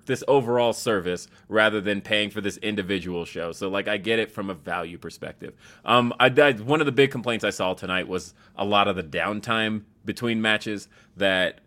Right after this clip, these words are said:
this show didn't necessarily have as big of a card as other four-hour shows have, but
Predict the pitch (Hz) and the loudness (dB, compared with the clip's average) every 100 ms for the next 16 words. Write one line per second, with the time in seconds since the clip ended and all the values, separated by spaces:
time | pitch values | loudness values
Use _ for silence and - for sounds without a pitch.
0 | _ 98 107 - 117 101 98 87 110 98 | _ -2 -2 0 0 2 0 0 -4 -4
1 | 92 98 101 107 90 85 92 95 92 82 | -6 -6 -4 -4 -2 -2 0 -2 -2 -4
2 | 98 90 87 - 95 92 87 92 90 - | -6 -4 -6 -2 -2 -2 -4 -6 -6 -6
3 | 95 87 87 87 - 95 95 104 98 92 | -4 -2 -2 -6 -6 -6 -4 -2 -2 -4
4 | _ - _ 95 104 98 95 | _ -20 _ -6 0 2 0